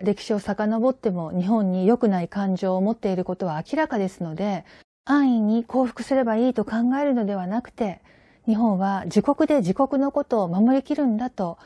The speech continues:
しっかりと覚悟を持って、それに備えていかなくてはなりません。防衛力強化が必死です。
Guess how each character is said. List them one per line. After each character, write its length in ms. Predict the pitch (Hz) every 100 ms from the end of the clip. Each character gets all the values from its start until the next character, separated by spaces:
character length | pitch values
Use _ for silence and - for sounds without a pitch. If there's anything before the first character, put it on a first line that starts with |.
| - _
し 100 | -
っ 40 | -
か 100 | 339
り 60 |
と 100 | 254
覚 220 | - 302
悟 200 | 269 233
を 60 | 202
持 140 | 196
っ 40 | 311
て、 460 | - - 240 165 - _ _ -
そ 160 | 254
れ 60 | 226
に 100 | 208
備 380 | - 214 311 359
え 20 |
て 140 | 262
い 40 | -
か 120 | 254
な 100 | 330
く 80 | -
て 80 |
は 100 | 330
な 140 | 302 202
り 80 | 180
ま 160 | 180
せ 220 | - 254
ん。 100 | 214 - _ _ _ _
防 220 | 220 220
衛 100 | 220
力 220 | 196 185 -
強 260 | 277 302
化 140 | 294 170
が 100 | 147
必 160 | 190
死 200 | 160 196
で 180 | 202 277
す。 160 | -